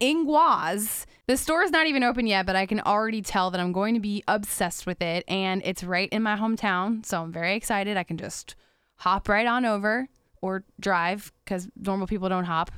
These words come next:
She has incredible style, she's smart, she's extremely driven, and I'm excited to welcome to Babecast,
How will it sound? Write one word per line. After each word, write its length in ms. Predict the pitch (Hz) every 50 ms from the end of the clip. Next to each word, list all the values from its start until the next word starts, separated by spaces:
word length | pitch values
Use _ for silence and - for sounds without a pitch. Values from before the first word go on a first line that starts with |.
| - - _ _
She 180 | - - - 277
has 180 | 262 254 247 240
incredible 460 | 226 220 - 277 254 277 233 208 196
style, 600 | - - - 262 277 302 302 302 294 294 294 294 277
she's 280 | - - 214 196 180
smart, 540 | - - - 247 262 294 294 285 285 - -
she's 320 | - - - 226 208 185
extremely 640 | - 175 - - - - 226 220 220 220 214 208 196
driven, 600 | 175 - 196 202 226 247 233 269 262 262 262 262 240
and 280 | - 202 220 214 220
I'm 120 | 220 214 214
excited 380 | 202 - - 240 233 247 254 -
to 80 | 311 285
welcome 320 | 262 240 247 - 254 277
to 60 | 269
Babecast, 800 | 240 247 226 220 208 202 - 233 214 214 214 220 233 - - -